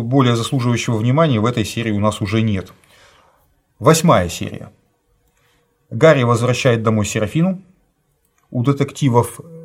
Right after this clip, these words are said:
Фиска и Мукасы появляется помощник, бывший полицейский, которого зовут Колин Таттерсол. Опытный, прожженный тип, который выглядит как, э, бухгалтер.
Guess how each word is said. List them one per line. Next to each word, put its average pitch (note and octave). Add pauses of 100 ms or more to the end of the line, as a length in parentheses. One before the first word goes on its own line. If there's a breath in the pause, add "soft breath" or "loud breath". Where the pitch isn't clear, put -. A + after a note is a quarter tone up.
(760)
Фиска C#3+
и A2
Мукасы C3
появляется A#2+
помощник, E3
бывший A2+
полицейский, A#2
которого G#2+
зовут A2 (320 loud breath)
Колин C#3+ (480 loud breath)
Таттерсол. - (680)
Опытный, G#2+ (460 soft breath)
прожженный A#2
тип, E3
который G#2+
выглядит G#2 (520 soft breath)
как, - (120)
э, G#2
бухгалтер. A#2+